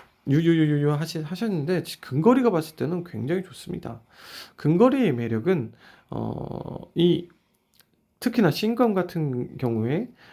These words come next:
근거리임에도, 어, 굉장한 탱킹 능력을 보유했기 때문에,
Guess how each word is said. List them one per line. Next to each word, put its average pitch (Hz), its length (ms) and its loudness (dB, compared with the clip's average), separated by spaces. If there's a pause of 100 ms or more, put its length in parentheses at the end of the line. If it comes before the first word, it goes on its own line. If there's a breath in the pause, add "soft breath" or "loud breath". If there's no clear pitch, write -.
(120)
근거리임에도, 165 960 0 (300 loud breath)
어, 110 220 -10
굉장한 135 440 0
탱킹 220 400 0
능력을 131 400 0
보유했기 113 840 -4
때문에, 127 580 -2